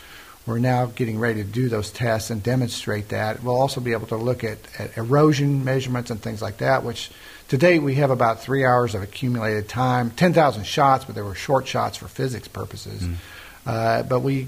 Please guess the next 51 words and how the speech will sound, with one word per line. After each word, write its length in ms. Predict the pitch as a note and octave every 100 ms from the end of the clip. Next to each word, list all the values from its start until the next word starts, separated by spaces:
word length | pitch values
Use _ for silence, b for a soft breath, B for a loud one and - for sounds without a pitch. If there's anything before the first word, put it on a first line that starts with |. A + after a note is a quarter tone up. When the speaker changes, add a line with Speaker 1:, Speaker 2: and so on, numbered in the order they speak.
| -
Speaker 1:
can't 300 | - C3 A2+
measure 420 | A2+ C3+ G3+ C3+
the 140 | F#2+ F#2
erosion, 480 | F#2 F2+ F2+ F#2
so 180 | F2+ A#2+
we 140 | B2 C3
don't 240 | B2 A#2
know 240 | A#2 B2
what 180 | B2 A#2+
the 220 | A2+ A2
answer 320 | C3+ C3+ G2+ G2+
is. 180 | G2
Zero 440 | G2 C3 E3 D#3 A#2+
is 140 | A2
not 220 | B2+ B2
a 40 | G#2+
good 280 | A#2 G#2+ G#2+
number 380 | A#2 A2+ G#2 - B B B
<laughs> 340 | F3 E3+ -
to 120 | C3+
use. 380 | B2+ B2 A2 G#2 B B B B B2
You 80 |
know, 160 | A2+ A2
we're 220 | A2 A#2
scientists, 520 | - A#2+ A#2 G#2+ G2+
we 100 | A2+
wanna 200 | A2+ A2
know 300 | G#2+ G#2+ G#2+
what 220 | G2+ G#2+ G2+
the 60 |
number 280 | G#2 G#2+ G#2
really 300 | G2+ G2+ F#2+
is. 280 | A#2 F2+ - B B -
So 240 | E3 E3
we 180 | D#3+ E3+
think 180 | G#3+ F3+
if 80 | D3+
we 80 | C#3+
run 200 | D#3 C#3+
for 140 | B2+
a 40 | A2+
hundred 300 | D#3+ D3+ A#2+
hours 640 | A2+ A2+ A2+ A2+ G#2 -
continuously 920 | - B2+ C#3 C3 A#2 - A#2 A2+ A2+
for 220 | A2+ A2 G2
a 40 |
hu-, 140 | G2 C3+ B2+
at 80 | G#2
a 20 |
hundred 260 | A#2+ A#2+ -
kilowatts, 600 | A2 G#2+ G#2 G#2 G2+